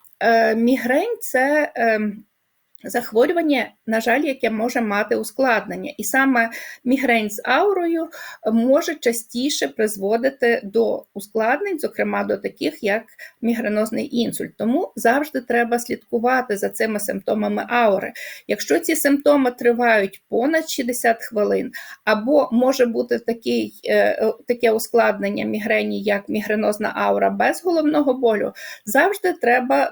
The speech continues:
дообстежувати таких пацієнтів. І коли ми маємо мігрень з аурою, то це пацієнт, який потребує більш уважного ставлення, і, звичайно, що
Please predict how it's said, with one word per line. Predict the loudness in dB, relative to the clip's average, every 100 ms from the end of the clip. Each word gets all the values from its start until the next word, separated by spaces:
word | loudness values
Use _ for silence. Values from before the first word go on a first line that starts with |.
| 2
дообстежувати | 4 4 0 0 0 0 -4 -4
таких | -6 -6 -6 -4
пацієнтів. | -6 -6 -6 -4 -2 -2 -2 -4 -10 -20 -8
І | -8 -4 0
коли | 2 2 2 0
ми | 0 0
маємо | 0 0 -2 -4 -4
мігрень | -6 -6 -6 -4
з |
аурою, | -2 0 0 -2 -2
то | -4 -4 _
це | 0 0 0
пацієнт, | -4 -4 -6 -6 -4 -4 -4
який | -6 -4 -2 -2 -4 _
потребує | -2 0 -2 0 0 0 0 -2
більш | -2 0 -2 -2 0
уважного | 2 2 2 -2 -2
ставлення, | 0 0 2 2 -2 -4
і, | -6
звичайно, | -4 -4 0 0 2 -2
що | -4 0 0